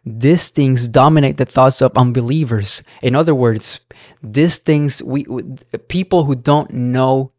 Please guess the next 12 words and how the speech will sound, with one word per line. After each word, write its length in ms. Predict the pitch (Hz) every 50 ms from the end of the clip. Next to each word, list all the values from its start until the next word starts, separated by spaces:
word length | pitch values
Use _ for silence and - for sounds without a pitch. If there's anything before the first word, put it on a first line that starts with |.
| - 139
Jesus, 480 | 110 - - 127 127 127 - 160 147
people 280 | - - 156 147 - 139
who 120 | 127 127
don't 360 | 117 120 131 127 135 - -
know 460 | - - 123 131 131 131 131 127 123 123 - - - - - -
the 200 | 135 120 131 127
reality 640 | 123 127 127 123 123 123 117 117 123 135 135 131 135 135
of 100 | 123 -
his 180 | - 120 -
power 640 | - - - - 123 117 123 131 135 139 135 131 131 - - - - -
and 160 | - 123 120
his 260 | 104 120 110 - -